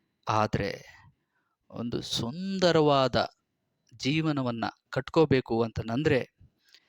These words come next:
ಕೆಲವೊಂದನ್ನ ಕಲಿಬೇಕಾಗುತ್ತೆ ಮತ್ತು ಅವುಗಳನ್ನ ಪಾಲಿಸ್ಬೇಕಾಗುತ್ತೆ.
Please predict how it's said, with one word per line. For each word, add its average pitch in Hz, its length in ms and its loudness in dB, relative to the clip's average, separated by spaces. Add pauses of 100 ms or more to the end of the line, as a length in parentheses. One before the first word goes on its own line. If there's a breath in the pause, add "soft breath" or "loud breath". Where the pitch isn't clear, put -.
(220 soft breath)
ಕೆಲವೊಂದನ್ನ 131 760 2
ಕಲಿಬೇಕಾಗುತ್ತೆ 117 920 0
ಮತ್ತು 110 280 -4
ಅವುಗಳನ್ನ 120 600 0 (460)
ಪಾಲಿಸ್ಬೇಕಾಗುತ್ತೆ. - 960 -2